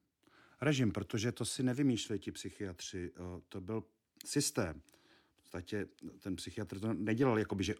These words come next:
úplně o vlastní vůli, protože tam bylo nějaké soudní nařízení, no a on ho bez reptání, bez reptání splnil. Takže, eh, to byl systém,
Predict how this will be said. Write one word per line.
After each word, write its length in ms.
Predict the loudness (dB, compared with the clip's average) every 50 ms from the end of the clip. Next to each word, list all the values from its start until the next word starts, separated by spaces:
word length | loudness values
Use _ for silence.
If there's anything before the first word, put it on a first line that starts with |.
| -4 -2
úplně 380 | -2 0 2 4 6 6 6
o 120 | 4 2 -2
vlastní 420 | -2 -4 -4 -4 -4 -2 -2 -2
vůli, 280 | -2 -2 -2 -2 -2 -4
protože 560 | -4 -8 -10 -6 -4 -4 -4 -2 -4 -6 -6 -8 -12 -18 -20 -20 -18 _
tam 160 | -4 -2 0
bylo 120 | 0 2 2
nějaké 420 | 2 0 0 -2 -2 -4 -6 -4
soudní 320 | -2 0 0 2 4 4 4
nařízení, 760 | 4 4 2 2 2 2 4 4 4 4 4 4 4 2 0 -4 -10 -20 -20 -20 -20 -20 -20 -20 -20 _ _ _ _
no 200 | -4 -2 0 2
a 20 | 4
on 120 | 6 6
ho 60 | 6
bez 160 | 6 6 8
reptání, 680 | 8 6 6 6 6 6 8 8 8 8 8 8 8 6
bez 180 | 6 4 2 2
reptání 440 | 2 0 2 4 4 4 6 4
splnil. 520 | 2 2 2 4 6 6 8 6 4 2 -2 -6
Takže, 380 | -10 -10 -8 -6 -4 -2 -2 -4 -4
eh, 240 | -4 -4 -4 -6 -6 -10 -18 -20 -20 -20 _ _ _
to 100 | -4 0
byl 100 | 0 2
systém, 420 | 2 2 0 0 0 -4 -6 -6